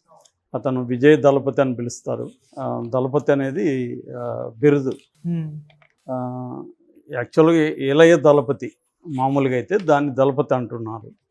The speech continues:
Speaker 1: So, ఆ, ఇప్పుడు ఆయన ఎప్పటి నుంచో కూడా రాజకీయాల్లోకి రావాలని ఆయన అనుకుంటున్నాడు. మక్కల్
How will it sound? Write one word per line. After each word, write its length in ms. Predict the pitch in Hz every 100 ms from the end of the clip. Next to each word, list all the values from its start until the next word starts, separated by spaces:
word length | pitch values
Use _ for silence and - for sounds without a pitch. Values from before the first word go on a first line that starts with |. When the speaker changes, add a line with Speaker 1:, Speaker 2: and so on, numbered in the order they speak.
| _ _ - - - -
Speaker 1:
So, 380 | 160 156 151 151 - - -
ఆ, 680 | 151 139 139 139 135 160 160 -
ఇప్పుడు 560 | 156 - 160 165 170 - -
ఆయన 240 | 143 160
ఎప్పటి 380 | 160 127 - 151
నుంచో 320 | 156 156 170
కూడా 220 | 165 165
రాజకీయాల్లోకి 680 | 156 135 135 123 143 139 127
రావాలని 680 | 131 127 131 127 127 120 117 -
ఆయన 240 | 131 123 120 117 110 - -
అనుకుంటున్నాడు. 720 | 127 131 135 127 127 131 180
మక్కల్ 600 | 170 123 131 - 170 180